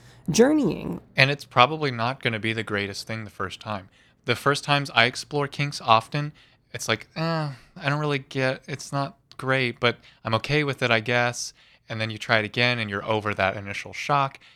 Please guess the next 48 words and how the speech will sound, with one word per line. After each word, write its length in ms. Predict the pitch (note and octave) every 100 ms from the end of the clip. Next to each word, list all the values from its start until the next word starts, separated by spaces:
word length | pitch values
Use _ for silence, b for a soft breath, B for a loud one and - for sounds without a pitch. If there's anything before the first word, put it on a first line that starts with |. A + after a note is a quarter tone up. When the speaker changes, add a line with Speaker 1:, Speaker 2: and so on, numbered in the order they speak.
| b -
Speaker 2:
And 80 | G2
then 60 | F#2
you 40 |
try 180 | - G2
it 60 |
a 40 | F2+
third 300 | - C#3 B2
time 360 | B2 G#2+ G2 - b b
and 100 | -
it's 80 | G2+
like, 120 | G#2 -
"Oh, 220 | F3+ G#2+ _ _ -
I 100 | F3+
Speaker 1:
That's 160 | D#3+
when 80 | D3+
Speaker 2:
actually 60 | D3
Speaker 1:
you 60 | C3
Speaker 2:
like," 60 |
Speaker 1:
can 120 | D#3 D3
really 220 | C3+ C#3
enjoy 220 | C#3+ C#3
Speaker 2:
yeah. 40 | E3+
Speaker 1:
the 100 | F3+
dynamics 520 | G3 - A3+ - -
of 100 | -
it 160 | -
because 280 | D#3 E3 D#3
you're 100 | F3+
not 260 | E3+ D#3 -
in, 220 | F#3+ G3 F#3+
like, 160 | E3 F#3
uncharted 460 | F3 - E3+ E3+
waters 340 | E3 C3 D#3 C#3
anymore. 440 | B2+ - - - -
Speaker 2:
Yeah. 160 | G2 - _ _
Sometimes 420 | - F#3 E3 D#3
that's 240 | C#3+ - -
a 100 | C3
part 240 | B2+ A#2+
of 80 | A#2+
it, 220 | A#2+ -
but 260 | G2+ G2 - -
a 80 |
lot 200 | G2+ G2
of 80 | G2
times 200 | G2 F#2
it's 140 | F2+ -
not. 220 | E2+